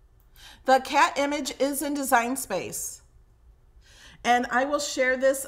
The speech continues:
in the Cricut community so everybody can get this cat.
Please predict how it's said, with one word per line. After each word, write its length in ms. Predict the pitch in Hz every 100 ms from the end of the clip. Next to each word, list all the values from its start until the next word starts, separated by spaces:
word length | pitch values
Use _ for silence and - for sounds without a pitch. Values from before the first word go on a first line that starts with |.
| -
in 220 | 220 240
the 80 | 247
Cricut 340 | - 247 240
community 720 | - 226 220 208 170 151 123 - - - - _ _ _ _ _ _ _ - - _ - - - _ _ _ _ - _
so 280 | - 208 196
everybody 520 | 202 214 214 208 202
can 240 | - 202
get 240 | 180 165 -
this 220 | 170 -
cat. 560 | - 151 - - -